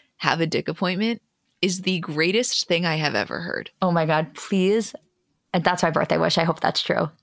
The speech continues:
Speaker 1: <laughs> Like, that needs to be true just for the, just for the sake of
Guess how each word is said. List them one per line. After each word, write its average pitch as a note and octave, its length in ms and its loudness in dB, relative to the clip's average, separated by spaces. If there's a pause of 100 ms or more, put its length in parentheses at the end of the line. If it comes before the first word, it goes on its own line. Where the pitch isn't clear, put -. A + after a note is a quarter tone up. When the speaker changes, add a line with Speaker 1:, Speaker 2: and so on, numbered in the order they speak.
(420)
Speaker 1:
<laughs> F4 60 2 (600)
Like, - 380 -4 (520)
that B3+ 180 2
needs C4+ 380 2
to C#4+ 100 0
be C4 160 4
true A#3+ 280 2
just A#3 240 0
for C4+ 140 2
the, A3+ 140 2
just D#4+ 340 0
for A#3+ 160 2
the G#3 100 2
sake G#3+ 380 0
of G3 200 -2